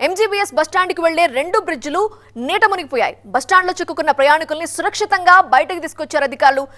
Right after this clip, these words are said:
వివిధ ప్రాంతాల నుంచి ఎంజీబీఎస్కి వచ్చే బస్సుల్ని నగర శివార్లకి పరిమితం చేస్తున్నారు అధికారులు. సిటీ శివారు నుంచి రాకపోకలు సాగించే విధంగా ప్లాన్ చేశారు. ఎంజీబీఎస్కి వెళ్లకుండా బస్సుల్ని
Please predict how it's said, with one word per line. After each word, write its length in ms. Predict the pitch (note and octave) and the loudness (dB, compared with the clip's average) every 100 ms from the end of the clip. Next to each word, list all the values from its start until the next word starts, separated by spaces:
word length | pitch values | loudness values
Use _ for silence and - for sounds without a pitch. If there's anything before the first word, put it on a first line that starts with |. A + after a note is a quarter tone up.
| _ | _
వివిధ 220 | C#4+ G4 G4+ | -4 2 4
ప్రాంతాల 540 | G4 D4 G#4 G#4 G4+ | 4 2 2 4 4
నుంచి 280 | F#4 E4 F4 | 2 -6 -6
ఎంజీబీఎస్కి 640 | C#4+ D4 F4+ F4 E4+ - | -4 -4 -6 -4 -4 -4
వచ్చే 240 | D#4 C#4+ C#4+ | -6 -4 -2
బస్సుల్ని 480 | A#3+ - D4+ C#4 C4+ - - | -2 -2 -6 -6 -10 -18 -4
నగర 360 | A3 D#4 A#4+ A#4+ | 2 4 6 4
శివార్లకి 460 | F#4 D#4+ G4+ A4 G#4 | 2 4 4 4 2
పరిమితం 400 | F#4 F#4+ F#4 E4 | 0 0 -6 -6
చేస్తున్నారు 320 | D4 C#4+ C4 A3 | -6 -4 -2 -2
అధికారులు. 580 | G3+ G#3+ E3+ _ _ | -2 -4 -6 _ _
సిటీ 220 | - F#4 G#4+ | -6 -2 -2
శివారు 300 | F#4 E4+ E4 | 2 2 2
నుంచి 220 | D#4+ E4 | -2 2
రాకపోకలు 480 | C#4 D4+ D#4+ D#4 D4 | 4 4 -2 -4 0
సాగించే 400 | C#4+ C#4 C#4+ C#4+ | 2 2 -2 -4
విధంగా 260 | C4+ C4+ | -2 0
ప్లాన్ 360 | C#4 C4 C4+ C#4+ | 0 0 -2 -4
చేశారు. 340 | C4+ C#4+ F4 - - - | -2 0 0 -6 -12 -10
ఎంజీబీఎస్కి 560 | C4+ D#4 E4 E4 - | -6 -4 -2 -2 -2
వెళ్లకుండా 640 | B3+ B3 F4 F#4+ F#4 F#4+ G4+ | 0 2 2 0 0 4 4
బస్సుల్ని 560 | C#4 C#4 E4+ E4 E4 | 2 -2 -6 -8 -10